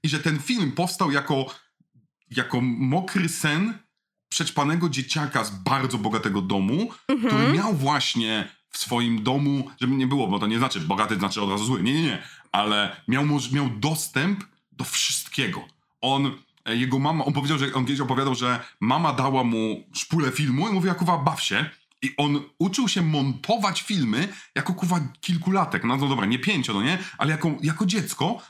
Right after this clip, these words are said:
Speaker 1: bo dla niego to była zabawa. I on poznał w ogóle sztukę tworzenia filmu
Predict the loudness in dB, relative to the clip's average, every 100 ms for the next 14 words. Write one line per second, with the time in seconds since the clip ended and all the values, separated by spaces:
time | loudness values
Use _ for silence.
0 | -4 0 2 2 2 2 0 0 2 0
1 | 0 0 2 2 0 0 0 0 -2 -2
2 | -2 0 0 0 0 0 0 -2 -2 -2
3 | -2 -2 0 -2 -2 0 0 -2